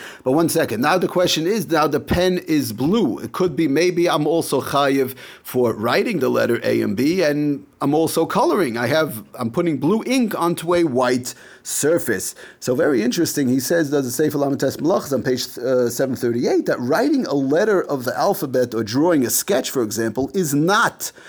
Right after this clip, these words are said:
would not be tzeveya. It would be, of course, kosev writing, the, what, which is one of the thirty-nine malachas, which we've learned in the past. Um, but it would not be the malacha of tzevei, even though your pen might be red or blue.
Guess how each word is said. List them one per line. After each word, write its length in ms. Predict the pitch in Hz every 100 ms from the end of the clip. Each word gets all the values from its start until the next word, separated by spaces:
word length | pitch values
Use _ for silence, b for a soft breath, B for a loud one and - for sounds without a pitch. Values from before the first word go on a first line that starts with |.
| B B
would 140 | 147
not 320 | 151 170 190 -
be 160 | 139
tzeveya. 560 | 135 165 170 254 220 98
It 80 | 117
would 160 | 117
be, 100 | 123
of 160 | 123 -
course, 220 | 127 104
kosev 500 | - 160 - 123 104
writing, 460 | 113 156 262 151 123
the, 80 | 123
what, 420 | 123 123 127 127
which 200 | 135 135
is 100 | 107
one 220 | 110 135
of 100 | 196
the 100 | 127
thirty-nine 440 | 113 123 120 113 120 123
malachas, 400 | 120 123 117 117
which 200 | 117 110
we've 200 | 120 110
learned 300 | 117 139 117
in 80 | 117
the 60 | 117
past. 440 | 240 302 220 - B B B B
Um, 480 | 160 160 156 143 - - _ _ _ _ -
but 160 | - 165
it 60 | 170
would 160 | 170
not 240 | 175 190 190
be 80 |
the 80 | 185
malacha 360 | 180 156 135 143
of 80 | 127
tzevei, 260 | 143 143 202
even 260 | 160 160
though 100 | 165
your 180 | 160 147
pen 320 | - - 170
might 220 | 147 143 127
be 100 | 139
red 480 | 120 143 151 131 113
or 120 | 135 120
blue. 420 | 156 240 110